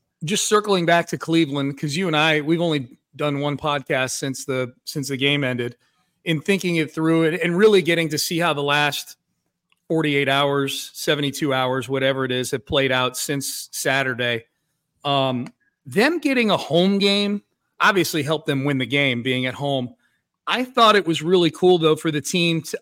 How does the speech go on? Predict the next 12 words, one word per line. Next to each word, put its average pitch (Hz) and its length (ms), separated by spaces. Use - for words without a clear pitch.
the, 170 220
the 170 100
team 226 300
to 214 80
kinda 175 320
get 165 180
the 147 60
message 143 480
from 151 160
the 143 80
fan 147 320
base 156 460